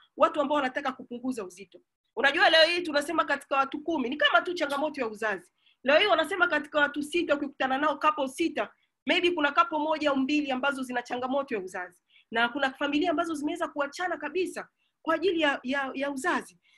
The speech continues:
Sasa, tukiangalia kwenye upande wa weight management, wapo watu ambao leo hii wana changamoto ya kupunguza uzito. Kupunguza uzito hata unaweza tu ukaanza kwenye familia yako. Spouse wako tu mwenyewe muangalie. Unajua, wapo watu wengi sana ambao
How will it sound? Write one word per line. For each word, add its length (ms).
Sasa, 240
tukiangalia 560
kwenye 200
upande 320
wa 40
weight 260
management, 540
wapo 280
watu 260
ambao 500
leo 240
hii 140
wana 220
changamoto 540
ya 140
kupunguza 560
uzito. 360
Kupunguza 460
uzito 300
hata 160
unaweza 300
tu 120
ukaanza 340
kwenye 220
familia 460
yako. 340
Spouse 540
wako 320
tu 240
mwenyewe 360
muangalie. 800
Unajua, 300
wapo 240
watu 280
wengi 260
sana 300
ambao 460